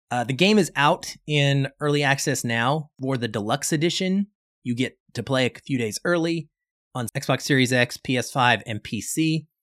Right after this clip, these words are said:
The standard edition releases on February the tenth on Series X, P S five, and P C. On April fourth, the game will come out for last-gen consoles, the P S four and Xbox One, and then it will be all the way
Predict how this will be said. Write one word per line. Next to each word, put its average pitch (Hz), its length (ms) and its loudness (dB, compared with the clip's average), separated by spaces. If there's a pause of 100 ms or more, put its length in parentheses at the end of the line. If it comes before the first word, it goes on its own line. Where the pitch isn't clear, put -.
(200)
The 117 100 -6
standard 156 440 0
edition 139 380 -2
releases 120 400 -4
on 101 140 -4
February 110 360 -4
the 90 100 -10
tenth 190 360 -6 (160)
on 165 120 -2
Series 180 420 0
X, 170 260 -2
P 185 180 -2
S 175 140 -2
five, 175 260 -2
and 131 220 -4
P 160 200 -2
C. 143 600 -4 (140)
On 143 200 -2
April 151 320 0
fourth, 175 480 -4
the 123 140 -6
game 110 260 -8
will 107 100 -6
come 110 200 -8
out 95 260 -8 (240)
for 107 460 -4 (160)
last-gen 110 640 -4
consoles, 101 720 -6 (120)
the 90 100 -12
P 123 180 -6
S - 160 -6
four 110 320 -6
and 104 100 -8
Xbox - 400 -6
One, 110 360 -6 (100)
and 107 140 -10
then 113 100 -6
it 113 120 -10
will 107 120 -8
be 107 460 -8 (300)
all 185 180 6
the 202 100 4
way 151 380 0